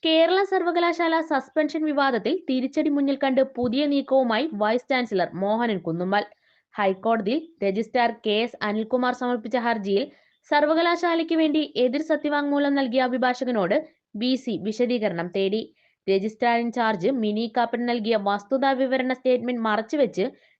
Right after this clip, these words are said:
യൂണിവേഴ്സിറ്റി അഭിഭാഷകൻ സത്യവാങ്മൂലം സമർപ്പിച്ചു എന്ന് ചൂണ്ടിക്കാണിച്ചാണ് വിശദീകരണം തേടിയിരിക്കുന്നത്. രജിസ്ട്രാറെ സസ്പെൻഡ് ചെയ്യാനുള്ള അധികാരം syndicate-ിനാണെന്ന് കഴിഞ്ഞ ദിവസം ഹൈക്കോടതി നിരീക്ഷിച്ചിരുന്നു. സിൻഡിക്കേറ്റ് ഉപസമിതി ചേരാൻ അനുവദിക്കാതെ ഹാൾ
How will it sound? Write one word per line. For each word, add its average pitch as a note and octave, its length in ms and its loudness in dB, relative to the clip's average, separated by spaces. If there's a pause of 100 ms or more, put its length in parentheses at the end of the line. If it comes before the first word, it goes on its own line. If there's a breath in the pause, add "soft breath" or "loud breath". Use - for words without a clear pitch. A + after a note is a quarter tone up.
(140)
യൂണിവേഴ്സിറ്റി E4+ 560 2
അഭിഭാഷകൻ D#4 580 0
സത്യവാങ്മൂലം D4 760 -2
സമർപ്പിച്ചു C#4 440 -2
എന്ന് C4+ 180 0
ചൂണ്ടിക്കാണിച്ചാണ് B3+ 1040 -2 (180)
വിശദീകരണം A#3+ 760 0
തേടിയിരിക്കുന്നത്. G#3 800 0 (480 soft breath)
രജിസ്ട്രാറെ A3 520 2
സസ്പെൻഡ് A3+ 480 -4
ചെയ്യാനുള്ള A#3 360 0
അധികാരം A3 520 0 (380 loud breath)
syndicate-ിനാണെന്ന് E4 840 0
കഴിഞ്ഞ C#4 400 0
ദിവസം C#4+ 380 0
ഹൈക്കോടതി B3 640 0
നിരീക്ഷിച്ചിരുന്നു. G3 1000 -4 (260 soft breath)
സിൻഡിക്കേറ്റ് A3+ 600 -2
ഉപസമിതി A3+ 480 -2
ചേരാൻ A3+ 440 0
അനുവദിക്കാതെ G#3 760 0 (340 loud breath)
ഹാൾ D4+ 240 6